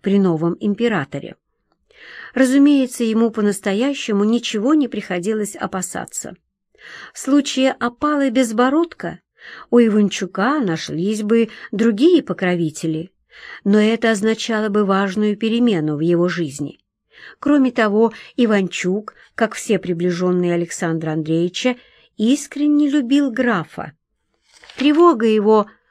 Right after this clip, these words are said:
продолжалась недолго. После тридцатишестичасового отсутствия Безбородка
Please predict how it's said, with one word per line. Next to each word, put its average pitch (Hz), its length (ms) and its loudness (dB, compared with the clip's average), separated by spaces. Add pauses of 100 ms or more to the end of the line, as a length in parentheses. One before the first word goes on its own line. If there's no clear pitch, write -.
(220)
продолжалась 214 800 2
недолго. 160 640 -2 (800)
После 214 500 0 (320)
тридцатишестичасового 214 1600 -2
отсутствия 190 720 -4
Безбородка 190 880 -2